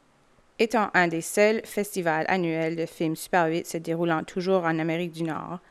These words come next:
Acadie Underground demeure une occasion de création cinématographique hors pair. Réalisée par la Galerie Sans Nom, Acadie Underground, une histoire Super huit, tente d'explorer l'historique et de décortiquer la raison d'être de ce fameux festival.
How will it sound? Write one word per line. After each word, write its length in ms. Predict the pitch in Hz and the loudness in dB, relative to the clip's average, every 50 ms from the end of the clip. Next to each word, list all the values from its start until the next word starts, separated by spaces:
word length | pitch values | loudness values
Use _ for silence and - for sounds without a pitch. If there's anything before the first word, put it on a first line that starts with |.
| _ _ _ _ - | _ _ _ _ 0
Acadie 340 | - 196 - 220 220 214 220 | 0 2 4 2 2 2 2
Underground 520 | 202 196 170 160 165 165 165 170 175 170 | 0 0 2 2 4 4 4 4 2 2
demeure 360 | 165 156 160 165 165 170 175 | 0 2 2 4 2 2 2
une 140 | 165 151 156 | 0 -2 -4
occasion 420 | 160 - 170 165 160 165 175 175 | -4 -2 -2 -2 0 0 -2 -2
de 80 | 170 151 | -2 -4
création 680 | 151 - - - 160 156 151 156 - - 165 165 165 | -6 -6 -8 -6 -4 -4 -4 -4 -6 -6 -6 -6 -6
cinématographique 1040 | 165 - - - 185 175 165 151 151 156 - 156 156 151 151 156 - 175 165 160 - - - | -6 -8 -6 -4 -4 -4 -4 -4 -6 -6 -8 -8 -6 -6 -8 -6 -4 -6 -6 -6 -8 -2 0
hors 240 | 165 165 156 156 | 2 2 2 0
pair. 440 | - - - - - - - - - _ _ _ - - | -4 -8 -10 -10 -12 -16 -20 -20 -20 _ _ _ -12 0
Réalisée 600 | 214 269 277 247 214 185 180 165 175 170 165 165 | 2 4 6 6 4 2 0 0 0 2 2 0
par 220 | - - - 165 | -2 -2 0 2
la 100 | 160 160 | 2 2
Galerie 320 | 160 - 175 175 170 175 165 | 2 4 2 2 2 0 -4
Sans 220 | - - 151 147 | -6 -4 -4 -4
Nom, 300 | 147 147 156 143 165 190 - - - - - - - - | -4 -4 -6 -6 -8 -10 -10 -16 -20 -20 -20 -20 -4 -2
Acadie 400 | - 214 - 226 202 175 180 175 - | -2 2 2 2 0 2 -2 -2 0
Underground, 600 | 175 175 175 165 156 160 160 156 147 147 147 - - | 0 0 0 0 0 0 0 0 0 -2 -4 -4 -4
une 140 | 160 156 160 | -4 -2 -2
histoire 460 | 156 151 - - 165 147 147 147 - | -4 -6 -6 -6 -4 -4 -4 -6 -6
Super 400 | - - 220 208 214 180 160 151 | -10 -10 -4 0 0 0 0 0
huit, 320 | 160 143 147 165 208 - - _ _ _ | -4 -4 -2 -2 -2 -2 -4 _ _ _
tente 260 | - 254 254 254 - - | 2 2 2 2 2 0
d'explorer 500 | 185 214 214 - - 190 170 - 151 147 | -2 -2 -2 0 -2 -2 0 0 -2 -4
l'historique 640 | 160 165 196 - - 202 185 170 180 175 180 190 - _ - | -4 -4 -6 -2 0 0 2 2 2 0 -2 -2 -4 _ 0
et 120 | 185 170 | 0 2
de 100 | 160 156 | 2 2
décortiquer 640 | 151 151 170 202 - - 175 170 - - - 196 190 | 2 2 -2 -2 0 0 -2 -4 -4 -6 -4 -2 -2
la 140 | 180 156 147 | -2 -4 -2
raison 320 | 160 165 170 180 165 160 | -2 -2 -2 -2 -2 -2
d'être 260 | 160 156 165 170 160 | 0 2 2 2 0
de 80 | 160 160 | -2 -4
ce 140 | - - 156 | -6 -6 -8
fameux 320 | - - 165 165 170 170 | -8 -4 -2 -2 -2 -2
festival. 600 | - - 151 - - - 147 147 135 131 - - | -2 -6 -8 -8 -12 -10 -4 -2 -2 -2 -2 -4